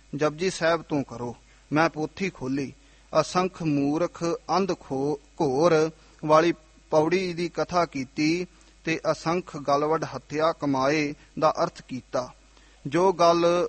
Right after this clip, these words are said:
ਵ-, ਜੋ ਗਲ ਵੱਢਦਾ ਹੈ, ਹੱਤਿਆ ਕਰਦਾ ਹੈ, ਤੁਰਕ ਸੁਣ ਚਲਾ ਗਿਆ।" ਤਾਂ ਗੁਰੂ ਜੀ ਕਿਹਾ, "ਜੋ ਮੈਂ ਕਿਹਾ ਸੀ ਗਲ ਨਾ ਹੋਵੇ ਸੋ ਹੀ ਹੋਈ। ਤੁਰਕ ਨੂੰ ਤਰਕ ਲੱਗੀ ਹੈ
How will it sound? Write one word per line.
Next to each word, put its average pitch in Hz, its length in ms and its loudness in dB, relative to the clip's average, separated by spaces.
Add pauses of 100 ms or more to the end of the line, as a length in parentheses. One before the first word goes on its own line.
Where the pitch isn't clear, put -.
(140)
ਵ-, 143 200 0 (120)
ਜੋ 160 240 -2
ਗਲ 151 280 4
ਵੱਢਦਾ 175 420 2
ਹੈ, 143 340 0 (200)
ਹੱਤਿਆ 156 320 2
ਕਰਦਾ 151 460 0
ਹੈ, 139 340 -2 (320)
ਤੁਰਕ 190 260 0
ਸੁਣ 156 300 -2
ਚਲਾ 151 340 2
ਗਿਆ।" 123 320 -10 (280)
ਤਾਂ 147 140 0
ਗੁਰੂ 143 300 -4
ਜੀ 156 160 -4
ਕਿਹਾ, 147 480 -2 (240)
"ਜੋ 160 280 -2
ਮੈਂ 165 220 0
ਕਿਹਾ 156 420 0
ਸੀ 160 260 -4
ਗਲ 143 380 -2
ਨਾ 139 280 0
ਹੋਵੇ 143 440 -4
ਸੋ 165 680 -4 (300)
ਹੀ 165 180 0
ਹੋਈ। 127 440 -2 (380)
ਤੁਰਕ 190 280 0
ਨੂੰ 185 320 0 (120)
ਤਰਕ 180 240 0
ਲੱਗੀ 147 460 -4
ਹੈ 151 280 2